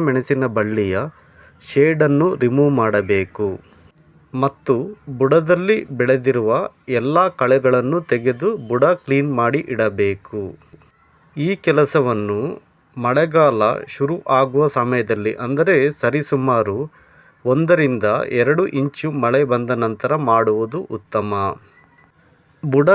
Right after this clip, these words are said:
ಕ್ಲೀನ್ ಮಾಡುವುದರಿಂದ ಕಳೆಗಳಲ್ಲಿ ಬರುವ ಕೀಟಗಳು ಮೆಣಸಿನ ಬಳ್ಳಿಗೆ ಹಾನಿಯನ್ನು ಉಂಟು ಮಾಡುವುದಿಲ್ಲ. ಕ್ಲೀನ್ ಮಾಡಿದ ನಂತರ ಮಳೆ ಇಲ್ಲದ ಸಮಯದಲ್ಲಿ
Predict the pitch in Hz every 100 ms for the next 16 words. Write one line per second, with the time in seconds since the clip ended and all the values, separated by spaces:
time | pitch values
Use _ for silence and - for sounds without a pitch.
0 | 196 165 175 156 135 131 135 123 110 101
1 | 98 110 156 - _ 123 123 165 170 160
2 | 156 165 147 127 127 120 120 196 - -
3 | 143 139 143 120 113 175 - 117 123 139
4 | - 160 151 131 127 131 117 135 208 -
5 | _ _ - - 127 139 147 143 131 170
6 | - 131 120 151 123 117 110 110 107 98
7 | 98 101 92 - _ _ _ _ _ _
8 | _ _ - 131 156 151 131 127 127 120
9 | 104 98 98 107 147 - 113 131 175 135
10 | 131 135 131 131 110 113 117 107 95 92